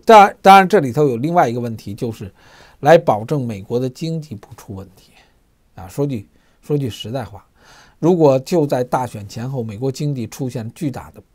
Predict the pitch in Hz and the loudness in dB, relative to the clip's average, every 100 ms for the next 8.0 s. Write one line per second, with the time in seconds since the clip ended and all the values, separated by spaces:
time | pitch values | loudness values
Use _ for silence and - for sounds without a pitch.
0 | _ - 156 160 160 170 165 165 _ _ | _ -6 -6 -6 -4 -2 -2 -4 _ _
1 | _ _ _ _ - - _ - 120 117 | _ _ _ _ -20 -20 _ -8 -4 0
2 | 120 160 175 165 185 139 110 _ _ _ | 0 0 -4 -2 -2 -2 -8 _ _ _
3 | _ _ _ - 131 117 120 143 113 - | _ _ _ -8 -4 -4 -2 -4 -4 -10
4 | 120 110 107 127 151 120 123 147 139 117 | -8 -8 -8 -4 -4 -4 -4 -2 -4 -6
5 | _ _ _ 180 156 262 202 123 107 87 | _ _ _ -8 0 2 2 -4 -12 -14
6 | _ _ _ _ _ _ 151 - - 165 | _ _ _ _ _ _ -4 -4 -4 -4
7 | 127 101 127 - 196 139 113 104 120 147 | -6 -8 -10 -8 -4 -4 -6 -6 -2 -2